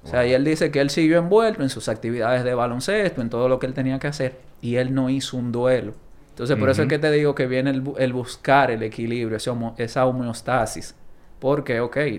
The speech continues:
Speaker 1: no explotaste por un lado, explotas por otro. Esa presión emocional que él estaba guardando por no cerrar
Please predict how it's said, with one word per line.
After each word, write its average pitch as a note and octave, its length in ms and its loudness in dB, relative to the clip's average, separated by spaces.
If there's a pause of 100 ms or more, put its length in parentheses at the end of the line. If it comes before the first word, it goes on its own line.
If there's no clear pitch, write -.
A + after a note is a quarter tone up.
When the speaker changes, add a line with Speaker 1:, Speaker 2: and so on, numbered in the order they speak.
Speaker 1:
no B2 120 -2
explotaste D#3 840 2 (400)
por C3 140 2
un D3+ 160 2
lado, A2+ 240 2
explotas A#2+ 380 -4
por C#3 240 -4
otro. D#3 280 -4 (480)
Esa D#3+ 300 4
presión D#3+ 400 0
emocional E3 520 -4
que C3 120 -2
él C#3 80 0
estaba D3 400 2
guardando B2+ 560 2
por A#2 260 -2
no C#3 240 2
cerrar C3+ 640 0